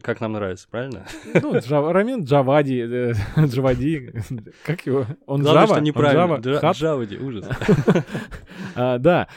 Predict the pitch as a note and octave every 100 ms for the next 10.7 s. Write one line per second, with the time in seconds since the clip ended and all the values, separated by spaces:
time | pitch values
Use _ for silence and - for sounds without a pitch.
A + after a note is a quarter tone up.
0 | - - B2 F#3 G3 - B2+ D3 E3 D3
1 | D3 C#3 - - - - D3 F3+ D3+ -
2 | F#3 D3+ C3+ C#3 C3 B2 B2 B2+ C3+ -
3 | C#3 E3 G3 D3+ B2+ C#3 D3+ C3+ - B2
4 | A#2 F3 F3+ A#2+ B2 C3 E3+ C#3+ B2 D3
5 | - B2+ - C3 D3 C3+ A#2+ C3+ B2 -
6 | B2+ B2 D3 F#3 B2 A2+ - B2 G#2+ B2
7 | A#2 A2+ E3+ C3 A2 G#2 A#2 A2 G#2 D3
8 | D#3 - - C3+ C3 A2 - A2 G#2 A#2
9 | D3 G#3 C3 A#2+ B2 A2+ A2 B2 G3 C#3
10 | - A#2 A2 A#2 A2+ F3